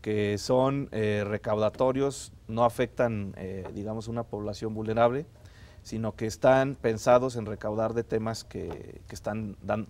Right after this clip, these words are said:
dando crecimiento. Eh, te comentaría, por ejemplo, que todas las empresas que han llegado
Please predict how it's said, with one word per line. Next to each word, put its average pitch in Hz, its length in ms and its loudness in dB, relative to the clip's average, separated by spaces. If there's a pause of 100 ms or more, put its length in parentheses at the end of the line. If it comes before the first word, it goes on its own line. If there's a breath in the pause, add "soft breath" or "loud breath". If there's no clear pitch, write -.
dando 107 240 -2
crecimiento. 92 600 -10 (840 loud breath)
Eh, 104 100 -2
te 127 160 0
comentaría, 143 540 8
por 165 100 4
ejemplo, 156 460 2
que 135 100 0
todas 160 340 8
las 135 180 6
empresas 143 380 0
que 143 100 -2
han 135 100 -4
llegado 135 480 4